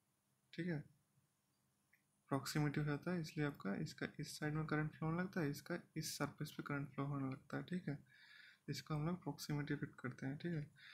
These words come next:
इसको मैं और details में बताऊंगा आप लोगों को अच्छे से, जब अगला क्वेश्चन में आएगा तो मैं आप लोगों को अच्छे से बता दूंगा, ठीक है। आज, अभी तक के लिए आप इतना ही ध्यान रखिए, ठीक है। दो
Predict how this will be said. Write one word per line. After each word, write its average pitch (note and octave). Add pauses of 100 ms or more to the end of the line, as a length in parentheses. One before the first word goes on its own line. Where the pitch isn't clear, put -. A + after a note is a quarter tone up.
(280)
इसको D3+
मैं D3
और C#3+
details D#3
में D3
बताऊंगा C#3+
आप C3+
लोगों C3
को F3+
अच्छे D3
से, - (580)
जब C3+ (680)
अगला C#3+
क्वेश्चन C#3+
में C#3
आएगा C#3 (380)
तो D3
मैं C#3
आप C#3
लोगों D#3
को E3+
अच्छे D3+
से D3+
बता C3
दूंगा, C3
ठीक F3
है। D#3
आज, C#3+ (220)
अभी C#3+
तक D3
के D3+
लिए E3
आप D3
इतना D3
ही D#3
ध्यान C#3+
रखिए, C#3
ठीक -
है। E3 (460)
दो C#3